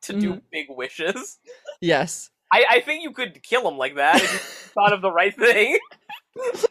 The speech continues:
Speaker 2: Uh, and then, so to top all of this off, so we have, uh, the, essentially, so there's this lamp that ends up in the hand of the, of, of our main ducks that has a genie inside.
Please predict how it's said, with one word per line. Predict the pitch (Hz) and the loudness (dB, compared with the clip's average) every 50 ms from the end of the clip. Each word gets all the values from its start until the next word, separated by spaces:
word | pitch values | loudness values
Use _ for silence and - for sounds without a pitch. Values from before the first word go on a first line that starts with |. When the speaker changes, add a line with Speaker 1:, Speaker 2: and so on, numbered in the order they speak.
| _ 415 - - - - - 466 440 - - - - _ | _ -12 -12 -12 -12 -12 -12 -12 -12 -12 -14 -20 -12 _
Speaker 2:
Uh, | - 190 196 196 196 - - | 0 2 2 4 2 0 2
and | - 233 233 233 226 | 4 4 6 6 6
then, | 240 233 | 4 4
so | 226 - - 247 240 | 2 4 4 4 4
to | 214 254 240 | 4 0 -4
top | 202 - 240 226 269 440 - - - _ | -2 0 2 2 2 2 0 -8 -10 _
all | - 180 196 208 202 | 2 4 6 6 6
of | 190 170 160 | 6 4 4
this | 175 165 - 185 | 2 2 2 2
off, | 165 143 127 135 151 - | 2 2 2 0 -2 -2
so | - 196 | -4 -2
we | 185 202 190 | 0 0 2
have, | 208 214 202 202 196 196 190 - _ - - - _ _ _ _ _ | 4 4 6 6 4 4 0 -4 _ -20 -20 -20 _ _ _ _ _
uh, | - 170 170 175 170 165 - - _ _ _ _ _ _ _ | 2 4 4 4 4 2 0 -2 _ _ _ _ _ _ _
the, | - 156 170 - | -2 0 4 4
essentially, | 202 - - 180 220 220 - 214 220 | 4 4 4 2 2 4 2 2 2
so | 208 - 208 | 4 4 4
there's | 202 202 190 | 4 4 2
this | 190 185 - | 0 -2 -2
lamp | 180 160 170 190 208 214 220 214 - - _ | 0 2 4 4 6 4 4 2 -2 -8 _
that | 180 170 185 175 175 170 170 - - - | -2 2 4 6 6 6 4 2 2 2
ends | 165 185 185 165 | 2 2 4 4
up | 170 165 160 - | 4 4 4 2
in | 156 156 | 0 0
the | 147 160 | 0 2
hand | 160 147 147 147 | 0 0 0 0
of | 139 | 0
the, | 143 143 - | 0 -2 0
of, | - 120 135 139 135 135 135 135 127 | 2 2 2 2 4 2 2 0 -2
of | 123 139 139 | -2 -2 0
our | 147 147 147 | 0 0 0
main | 139 139 143 151 147 147 147 | -2 -2 0 0 0 0 0
ducks | 135 135 123 123 123 - - - - - - _ _ _ - - | 2 2 2 2 0 -4 -14 -16 -16 -16 -20 _ _ _ -12 -2
that | 147 147 156 | 0 0 2
has | 175 160 147 | 2 0 -2
a | 147 | -2
genie | 143 - 143 143 139 135 131 | -8 -6 -6 -6 -4 -4 -6
inside. | 131 131 - - 135 131 131 131 127 131 | -6 -8 -6 -4 -4 -2 -2 -2 -4 -4